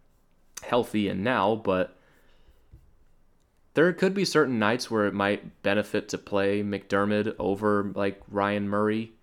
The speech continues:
maybe. I mean, Murray's not, I mean, it's, Murray also has an injury history that he has to deal with. I mean, if you look at the Avalanche's defensive depth right now, it looks really good, especially now that I'm looking at it with, like, a fresh set of eyes.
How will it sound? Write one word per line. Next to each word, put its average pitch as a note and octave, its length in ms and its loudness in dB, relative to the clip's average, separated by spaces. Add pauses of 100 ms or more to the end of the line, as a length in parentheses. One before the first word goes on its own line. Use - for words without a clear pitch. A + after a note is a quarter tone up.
(220)
maybe. A2 540 -2 (600)
I A2 60 -8
mean, F#2+ 400 -4 (1000)
Murray's D3+ 320 2
not, G2+ 200 -4
I - 240 -16
mean, G2+ 260 0
it's, - 200 -18 (260)
Murray B2+ 300 2
also G2 320 -2
has G2 220 -2
an G2 80 -4
injury G2+ 260 0
history G#2 340 -4
that G2+ 100 0
he G2+ 80 0
has G2+ 180 -4
to G#2+ 100 -6
deal G#2 220 0
with. G#2+ 120 0
I A#2 40 -2
mean, A#2+ 100 0
if B2 140 -2
you C3 80 2
look A3+ 240 0
at C#3 100 -8
the F#2+ 140 -4
Avalanche's F#2+ 640 -4
defensive - 800 -10
depth - 340 -8
right G2 240 -4
now, F#2+ 300 -4 (800)
it - 180 -8
looks G#2 300 -8
really F#2+ 580 -4
good, F2 300 -4
especially A#2 380 -4
now G#2 140 0
that G2+ 60 0
I'm F#2 160 -4
looking F#2+ 240 -2
at F#2+ 140 -2
it F2 80 -4
with, F#2+ 120 -12
like, F#2+ 140 -6
a F2 60 -12
fresh - 400 -4
set G2 160 -4
of - 80 -6
eyes. F#2+ 480 -2